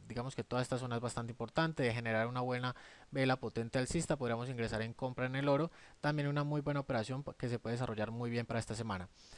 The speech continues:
Entonces, eh, como pueden ver, siete posibles oportunidades para esta semana que tenemos en monitor,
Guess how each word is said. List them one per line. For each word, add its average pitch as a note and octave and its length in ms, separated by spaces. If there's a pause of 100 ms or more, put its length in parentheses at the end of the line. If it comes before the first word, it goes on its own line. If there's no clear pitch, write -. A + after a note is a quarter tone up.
(160)
Entonces, C#3 560
eh, A#2 160
como A#2 200
pueden C3 240
ver, E3+ 200
siete D3 340
posibles C3 420
oportunidades A#2+ 560
para A#2+ 160
esta B2 160
semana B2+ 320
que C3 140
tenemos A#2 320
en C3+ 80
monitor, C3+ 500